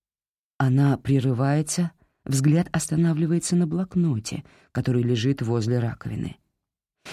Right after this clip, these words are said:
Эллен берет его и начинает листать. Первые несколько страниц пусты, но потом появляются фотографии, полироидные снимки.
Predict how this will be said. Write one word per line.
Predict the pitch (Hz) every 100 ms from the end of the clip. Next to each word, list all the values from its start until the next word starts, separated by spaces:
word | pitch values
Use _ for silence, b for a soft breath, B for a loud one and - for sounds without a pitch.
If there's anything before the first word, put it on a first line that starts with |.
| B
Эллен | 208 202 190
берет | 185 165 156
его | - 180 208 208 b b b
и | 202 214
начинает | 196 - 175 180
листать. | 190 190 - 139 107 - - _ _ _ _ _ _ -
Первые | 151 156 135 131
несколько | 143 147 135 139
страниц | - 131 127 127 -
пусты, | - 151 - 202 143 - _ _ _ _ -
но | 165 180
потом | 190 180 202 196
появляются | 220 208 190 190 180 185
фотографии, | 185 190 170 170 113 - - - _ _ _ _
полироидные | - 147 139 139 151 147 139 143
снимки. | 135 151 143 113 - -